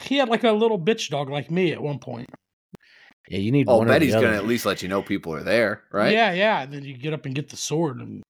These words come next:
Speaker 3: <laughs> Yeah, that's what he needs. He
Speaker 2: Before
Speaker 3: at least
Speaker 2: they
Speaker 3: needs
Speaker 2: do.
Speaker 3: something to tell him to get the sword.
Speaker 1: Yeah.
Speaker 3: 'Cause otherwise, those swords are useless, bud.
Speaker 1: Yeah, dude. I, uh, I don't know,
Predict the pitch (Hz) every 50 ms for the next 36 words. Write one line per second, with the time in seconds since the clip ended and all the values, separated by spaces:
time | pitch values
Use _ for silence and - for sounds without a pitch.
0 | 120 123 117 - - 277 - - 139 113 - - - _ _ _ _ _ - _
1 | - - 151 156 196 190 185 185 165 160 175 160 - 156 156 151 135 226 - 139
2 | 151 214 202 170 - - - 185 185 175 - 175 151 135 - - 147 165 170 156
3 | 131 107 110 104 107 135 127 - 120 117 - - 120 120 117 98 78 69 - _
4 | _ _ _ _ _ _ _ - - 143 143 123 110 104 - - - - _ _
5 | _ _ - - 117 127 139 143 147 127 123 113 110 107 101 101 - - 117 117
6 | 110 - - 123 110 98 90 95 92 98 104 104 - - - - - - 85 90
7 | 87 - _ _ _ _ _ _ _ _ _ _ _ _ _ _ _ _ _ _
8 | _ _ _ _ _ _ _ - - _ _ - 107 127 175 170 156 123 117 110
9 | 107 107 95 - _ _ _ _ _ _ _ _ _ - 156 170 165 160 151 147
10 | 143 143 127 - _ _ _ _ _ _ _ _ _ _ - - 196 220 214 180
11 | 131 98 95